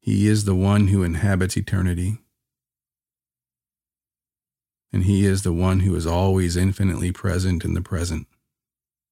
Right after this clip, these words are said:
We encounter and experience God as He is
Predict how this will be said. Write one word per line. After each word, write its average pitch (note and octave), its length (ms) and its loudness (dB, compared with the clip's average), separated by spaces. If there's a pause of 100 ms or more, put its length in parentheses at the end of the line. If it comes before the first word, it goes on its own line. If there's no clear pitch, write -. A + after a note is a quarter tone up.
(720)
We G#2 160 2
encounter G2 640 0
and F#2 80 2
experience F#2 640 -2
God E2+ 320 -2
as - 260 -6
He F2 320 0
is E2 440 -6